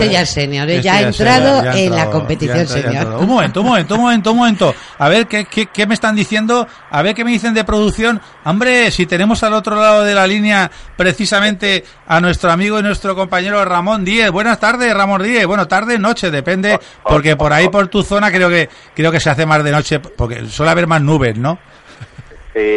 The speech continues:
Speaker 4: estamos, buenas tardes, lo primero, estamos, bueno, ya de noche, obviamente, a las diecinueve cero siete, te digo más que nada porque cruzo un paso de peatones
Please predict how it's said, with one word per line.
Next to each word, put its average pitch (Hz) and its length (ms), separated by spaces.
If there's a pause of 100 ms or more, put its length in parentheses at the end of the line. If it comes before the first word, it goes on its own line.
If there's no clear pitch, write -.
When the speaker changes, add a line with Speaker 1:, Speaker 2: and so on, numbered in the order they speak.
(100)
Speaker 4:
estamos, 113 680 (120)
buenas 120 260
tardes, 110 420
lo 104 160
primero, 104 460
estamos, 101 440
bueno, 101 240
ya 92 180
de 92 120
noche, 101 380
obviamente, 101 680 (480)
a 95 80
las 98 280
diecinueve 104 600
cero 104 260
siete, 117 280
te 98 100
digo 104 180
más 104 180
que 107 100
nada 104 240
porque 95 280
cruzo 104 320
un 95 80
paso 104 320
de 107 120
peatones 110 580